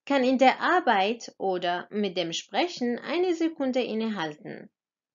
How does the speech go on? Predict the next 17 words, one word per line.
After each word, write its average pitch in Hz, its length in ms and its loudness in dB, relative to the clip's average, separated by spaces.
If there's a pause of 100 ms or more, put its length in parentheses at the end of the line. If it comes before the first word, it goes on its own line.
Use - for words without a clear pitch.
(840)
Anderes 175 420 -4
Beispiel: 277 680 0 (680)
Vor 320 240 6
Schreck 220 600 -4
hielt 339 360 -2
ich 302 220 -6
inne. 170 340 -8 (3000)
Ich 277 220 2
hoffe, 370 140 6
ich 403 160 6
konnte 254 300 4
euch 247 260 4
mit 302 160 2
diesem 294 260 4
Video 294 260 6
dabei 285 320 4
helfen 302 420 -2